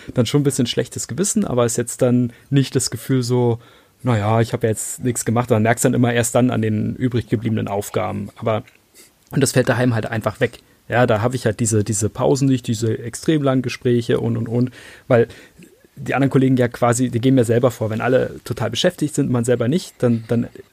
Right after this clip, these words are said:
es folgt wie so ein, einen Rhythmus, würde ich sagen. Ja, wenn alle was tun, dann macht man selber auch was. Wenn alle wenig tun, dann macht man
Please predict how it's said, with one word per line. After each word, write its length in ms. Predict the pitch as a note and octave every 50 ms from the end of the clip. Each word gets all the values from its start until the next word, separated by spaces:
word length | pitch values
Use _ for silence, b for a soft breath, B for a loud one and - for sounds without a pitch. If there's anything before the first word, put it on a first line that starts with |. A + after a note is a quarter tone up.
| _
es 100 | - -
folgt 260 | - - D3+ D3 - -
wie 100 | D3 C#3
so 100 | C#3 C#3
ein, 80 | C3
einen 260 | B2 B2+ B2+ A#2+ A2+
Rhythmus, 380 | A2 A#2+ D3 - C#3+ B2 A2 -
würde 120 | A2 G2+
ich 80 | G#2 -
sagen. 220 | - G2+ F#2+ F#2+
Ja, 140 | A2+ C3+ C#3+
wenn 120 | C3 A2+ -
alle 180 | D#3 F#3 F3+
was 120 | E3 D3 -
tun, 140 | - E3 D#3
dann 60 | C#3
macht 160 | B2 A#2+ A#2 -
man 80 | A#2
selber 260 | G#2 C3 D3+ D#3+ -
auch 120 | - C3 -
was. 200 | C3+ C3 - -
Wenn 120 | A#2 A#2
alle 220 | B2 A#2 A2+ A2 A#2+
wenig 200 | C3 C#3 C3+ -
tun, 140 | - C3 B2+
dann 100 | B2 A2+
macht 140 | A2 G#2 -
man 140 | A#2 G#2+